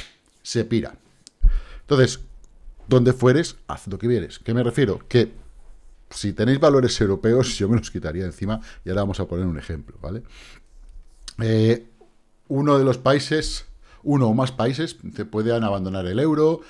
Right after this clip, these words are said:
eh, retirarse de la Unión Europea, advierte el fondo estadounidense. Eh, dice que la salida del Reino Unido de la Unión Europea ha generado inseguridad jurídica y podía da-, y podría dar lugar a leyes y reglamentos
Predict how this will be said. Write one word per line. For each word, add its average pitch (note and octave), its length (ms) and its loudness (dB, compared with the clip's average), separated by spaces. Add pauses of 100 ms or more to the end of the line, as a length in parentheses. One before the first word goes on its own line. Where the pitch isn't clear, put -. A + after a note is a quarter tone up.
(300)
eh, F#2 60 -14
retirarse F#2 440 -8
de F#2 60 -4
la F2 100 -4
Unión E2+ 180 -6
Europea, A#2+ 380 -4
advierte F#2+ 260 -6
el E2 60 -10
fondo E2+ 220 -10
estadounidense. G#2 720 -6 (460)
Eh, A#2+ 460 2
dice B2 160 -4
que B2+ 60 -2
la A#2 80 0
salida A#2+ 180 2
del A2+ 80 2
Reino A2+ 220 2
Unido C3+ 480 -2 (200)
de G#2 100 -6
la G#2 80 -4
Unión G#2+ 180 0
Europea A2 260 0
ha D3+ 60 -2
generado A#2+ 480 0
inseguridad B2+ 520 0
jurídica C3 460 -6
y C#3+ 60 -2
podía A2 360 -2
da-, A2+ 160 -2
y G#2 100 -8
podría A#2 440 -2
dar G#2+ 160 -2
lugar G2 220 -4
a F#2+ 80 -2
leyes A2 280 -4
y A2 40 -8
reglamentos F#2+ 500 -6